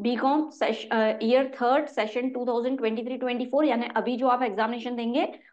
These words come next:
उसी का ही करंट सिलेबस है। सब्जेक्ट का नाम personality development and character building, ability enhancement compulsory course है, compulsory for all students। सेम यही चीज जो है आपके लिए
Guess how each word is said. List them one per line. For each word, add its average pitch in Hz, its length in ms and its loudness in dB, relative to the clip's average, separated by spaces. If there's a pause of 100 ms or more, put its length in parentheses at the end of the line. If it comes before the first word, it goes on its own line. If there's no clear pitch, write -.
(120)
उसी 262 280 0
का 254 120 2
ही 247 160 2
करंट 262 340 0
सिलेबस 196 440 0
है। 180 100 -10 (360)
सब्जेक्ट 247 460 2
का 262 60 2
नाम 254 300 4
personality 240 500 0
development 247 460 0
and 262 140 0
character 240 340 -2
building, 262 320 2 (1000)
ability 240 360 2
enhancement 240 600 0
compulsory 254 440 2
course 269 320 2
है, 294 120 -2
compulsory 233 440 -2 (100)
for 269 100 2
all 208 280 0
students। 202 520 -4
सेम 269 260 0
यही 240 320 2
चीज 247 280 -2
जो 247 120 2
है 254 240 0
आपके - 280 -4
लिए 247 180 0